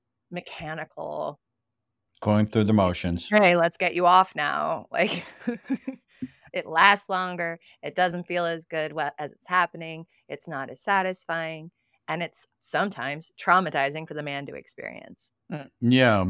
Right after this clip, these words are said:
Speaker 2: more than you can imagine. <laughs>
Speaker 1: Yeah. I imagine it's a pretty sensitive place there. <laughs>
Speaker 2: We, we can need gentleness as much as you.
Speaker 1: Mm-hmm.
Speaker 2: And so, I mean, when somebody does, like, for example,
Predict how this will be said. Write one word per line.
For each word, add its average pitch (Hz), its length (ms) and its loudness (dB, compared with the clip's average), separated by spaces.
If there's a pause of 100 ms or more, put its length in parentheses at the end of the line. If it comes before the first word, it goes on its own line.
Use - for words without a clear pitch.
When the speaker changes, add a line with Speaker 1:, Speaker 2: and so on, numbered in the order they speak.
(380)
Speaker 2:
more 101 480 4
than 110 180 4
you 113 100 4
can 123 160 0
imagine. 110 560 2
<laughs> - 480 -20
Speaker 1:
Yeah. 156 220 -8 (480)
I 269 140 4
imagine 247 500 2
it's 208 160 -6
a 233 40 -8
pretty 277 280 -10
sensitive 254 640 -6
place 311 400 -8
there. - 340 -6 (260)
<laughs> - 260 -20
Speaker 2:
We, 143 360 0
we 156 140 2
can 165 280 4
need 120 420 4 (400)
gentleness 101 1000 2 (720)
as 95 260 2
much 90 560 -2 (120)
as 87 280 2
you. 95 500 0 (440)
Speaker 1:
Mm-hmm. 143 460 -18
Speaker 2:
And 110 160 8
so, 113 220 10
I - 40 10
mean, 107 260 8
when 104 200 6
somebody 117 400 2
does, 98 540 4
like, 104 220 2
for 101 120 0
example, 90 600 0